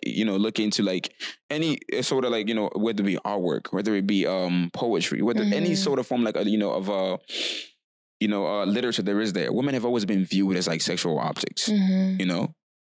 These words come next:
Speaker 1: Like, I look at the world right now and I, it, and it amazes me that we don't have more female presidents.
Speaker 2: Mm.
Speaker 1: Because i-, intellectualness has, n-, has nothing, nothing to do with sex or
Speaker 2: Right.
Speaker 1: gender. It doesn't have anything to do with that. But anyways, going back to that, it's like,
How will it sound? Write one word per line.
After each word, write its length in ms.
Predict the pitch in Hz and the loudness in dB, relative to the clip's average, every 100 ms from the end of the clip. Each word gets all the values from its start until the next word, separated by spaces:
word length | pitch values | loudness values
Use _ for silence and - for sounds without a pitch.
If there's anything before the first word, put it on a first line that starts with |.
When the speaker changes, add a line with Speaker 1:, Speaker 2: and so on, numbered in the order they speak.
| _ _ - | _ _ -4
Speaker 1:
Like, 340 | 131 123 - - - _ | -2 -2 -6 -16 -20 _
I 120 | 120 | -4
look 140 | 151 156 | -2 -2
at 60 | |
the 80 | 120 | 0
world 180 | 120 131 | 2 2
right 140 | 110 | 2
now 140 | 107 110 | 0 -2
and 80 | 101 | -2
I, 80 | 90 | -2
it, 220 | - 101 | 0 -2
and 120 | 104 | 0
it 180 | 107 107 | -2 -2
amazes 420 | 104 101 113 104 | 0 0 0 0
me 120 | 104 101 | 2 2
that 100 | 95 | 0
we 80 | 98 | 0
don't 120 | 98 | 0
have 240 | 101 92 | 0 -2
more 260 | 95 95 92 | 0 2 0
female 400 | 90 - 101 92 | -2 0 0 0
presidents. 600 | - 98 95 - - - _ - | -2 -2 -2 -2 -4 -8 _ -2
Speaker 2:
Mm. 680 | 202 214 226 226 214 196 185 | 2 4 4 2 2 2 2
Speaker 1:
Because 460 | 180 120 113 - - _ _ _ _ _ _ _ _ _ | 0 0 0 -2 -6 _ _ _ _ _ _ _ _ _
i-, 40 | 80 _ | -16 _
intellectualness 800 | 147 147 127 131 - 156 156 143 | -4 -2 0 0 0 0 0 0
has, 80 | 104 | 0
n-, 140 | 82 | 0
has 160 | 113 104 | 0 0
nothing, 240 | 110 107 | 0 0
nothing 240 | 104 110 101 | 0 0 0
to 80 | 98 | 2
do 120 | 95 | 2
with 120 | 92 | 0
sex 420 | - 87 - - - _ | 0 -4 -4 -6 -8 _
or 100 | 104 | -2
Speaker 2:
Right. 80 | - | 0
Speaker 1:
gender. 220 | 80 - | 0 0
It 60 | - | 0
doesn't 220 | 113 120 | 0 0
have 120 | 107 | 2
anything 260 | 104 107 101 | 2 2 -2
to 100 | - | 0
do 100 | 101 | 0
with 140 | 90 | 0
that. 180 | 76 67 - _ _ _ _ _ | 0 -4 -6 _ _ _ _ _
But 180 | - 117 | -6 -2
anyways, 280 | 127 113 104 | 0 0 0
going 200 | 123 120 | 2 2
back 160 | 117 | 2
to 100 | 117 95 | 0 0
that, 160 | 87 | 2
it's 160 | 104 - | 0 0
like, 340 | 113 101 - | -2 -2 -6